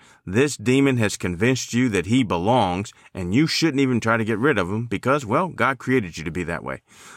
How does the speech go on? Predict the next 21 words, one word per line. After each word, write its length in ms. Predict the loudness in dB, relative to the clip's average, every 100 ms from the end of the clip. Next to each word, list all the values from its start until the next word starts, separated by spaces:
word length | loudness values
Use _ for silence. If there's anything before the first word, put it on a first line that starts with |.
| -4
I'm 160 | 0
using 340 | 4 4 2 0
anger 360 | 2 2 2
just 320 | 2 0 0 0
as 240 | 0 0
an 60 | -4
example 680 | -6 -2 2 2 0 -4 -6 _ _ -8
because 560 | -6 0 2 2 -4 _ _ _ _ _ _ _ _ _ _ _
if 240 | 0 0 -2
you 160 | 0
are 140 | 4 2
a 40 |
Christian, 560 | 2 -2 -2 -6 -12 -12 _ _
then 240 | -2 2
you 140 | 2 4
do 240 | 4 2
have 280 | 2 -4 -2
God's 300 | 0 0 0
D 160 | -2 0
N 120 | 0
A, 260 | 0 -2